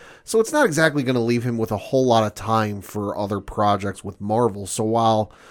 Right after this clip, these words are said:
you never know, you know, the, the timeline or, or the schedule, the calendar might fall in just such a way that, you know, he's got a little bit of time. He can do something out for Marvel.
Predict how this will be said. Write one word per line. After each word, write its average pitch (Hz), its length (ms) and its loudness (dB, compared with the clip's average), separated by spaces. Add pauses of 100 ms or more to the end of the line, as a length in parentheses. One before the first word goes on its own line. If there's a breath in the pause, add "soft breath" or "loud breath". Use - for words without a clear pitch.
(200 loud breath)
you 381 120 -2
never 156 320 4
know, 120 380 2
you 170 140 2
know, 165 140 4
the, 147 360 -2
the 139 140 -2
timeline 135 760 0
or, 123 240 0
or 123 160 2
the 110 280 0
schedule, 113 600 2
the 110 80 -4
calendar 113 420 0
might 110 220 -2
fall 110 340 -2 (300 loud breath)
in 123 200 -2
just 98 560 -6
such - 300 0
a 127 60 0
way 110 320 0
that, 113 220 -2
you 117 140 -4
know, 113 120 -2
he's 117 160 -6
got 170 180 -4
a 139 40 2
little 127 240 2
bit 120 120 2
of 113 80 2
time. 120 240 -2
He 117 60 -4
can 113 160 -6
do 113 100 0
something 113 340 -2
out 110 140 -4
for 113 120 -6
Marvel. 107 500 0